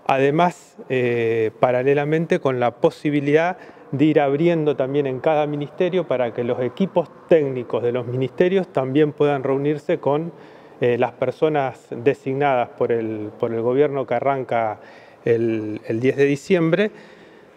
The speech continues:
de manera tal de tener un, un panorama más completo, más detallado y más acabado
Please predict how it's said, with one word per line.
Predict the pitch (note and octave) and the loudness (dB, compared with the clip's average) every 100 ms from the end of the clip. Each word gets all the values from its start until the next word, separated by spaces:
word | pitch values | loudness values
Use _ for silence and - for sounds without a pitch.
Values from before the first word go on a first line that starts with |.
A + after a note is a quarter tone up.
| - | -2
de | C3 C#3 | 2 4
manera | D3 E3 E3 | 4 4 4
tal | D#3+ F3 G3+ G3+ - - - | 4 2 2 -2 -8 -14 -12
de | C3+ C#3 | 2 4
tener | B2 C#3+ D3+ | 4 4 4
un, | D3+ C#3+ B2+ A#2+ - | 4 0 -4 -6 -2
un | D#3 | 0
panorama | - D3 C#3+ D3 C#3+ B2 | 2 2 2 2 0 0
más | C#3 D3 | -2 -2
completo, | - C3+ C3 E3 D#3+ - D3 - - - - | -2 -2 0 0 0 0 -4 -6 -16 -18 -4
más | C#3 C#3+ | 0 2
detallado | C#3 C3 B2+ - E3 D#3 D#3 - | 0 0 -2 0 0 2 0 -4
y | B2 | -4
más | C3+ C#3 | -2 0
acabado | C#3+ D#3 D#3+ F3 G3 | 0 2 2 4 2